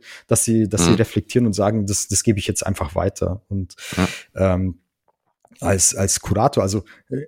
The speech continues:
Speaker 1: sch-, schlicht, also irgendwelche Alltags-,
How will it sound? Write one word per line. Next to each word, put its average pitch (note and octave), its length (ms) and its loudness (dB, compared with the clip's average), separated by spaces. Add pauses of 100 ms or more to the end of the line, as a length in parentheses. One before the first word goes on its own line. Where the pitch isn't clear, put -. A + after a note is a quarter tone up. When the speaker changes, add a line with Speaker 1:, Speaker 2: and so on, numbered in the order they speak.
(140)
Speaker 1:
sch-, - 440 -4
schlicht, - 540 0
also A2+ 180 2
irgendwelche A#2 960 2
Alltags-, - 1400 0